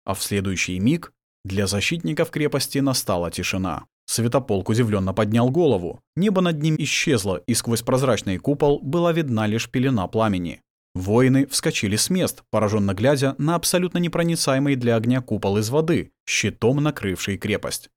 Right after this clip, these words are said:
За его пределами был ад. Огненные потоки растворялись, коснувшись его, но накатывались снова, и стоящим внизу казалось, что они на дне моря, а сверху горит целая флотилия кораблей. Атакующих драконов не было видно,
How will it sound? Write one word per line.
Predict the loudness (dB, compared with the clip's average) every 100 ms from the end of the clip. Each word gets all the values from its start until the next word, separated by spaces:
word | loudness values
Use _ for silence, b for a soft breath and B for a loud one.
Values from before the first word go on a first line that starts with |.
| _
За | -4 2
его | 4 4
пределами | 2 2 4 4 2
был | 2 2 2
ад. | 2 2 0 -8 _ -2
Огненные | 2 4 4 2
потоки | 0 0 2 2
растворялись, | 0 0 0 2 2 2
коснувшись | -2 -4 -2 -2 0 -2
его, | 0 2 0 -2
но | -2 0
накатывались | 0 0 0 2 2 0
снова, | -2 2 2 4 0 -4 -4
и | 0
стоящим | 2 2 2 0
внизу | 0 0 -2
казалось, | -2 0 2 2 -2
что | -6 -2 2
они | 2
на | 2
дне | 0 0
моря, | 2 2 2 0 -4
а | -2
сверху | 0 -2 0 -2
горит | 0 -2 -4
целая | -2 0 2 0
флотилия | 0 -2 -2 -2 -2
кораблей. | -2 -2 0 -2 -2 -6 _ -4
Атакующих | -2 0 0 -2 -2
драконов | -2 -2 0 0 2
не | 0 2
было | 2
видно, | 2 0 -2 -6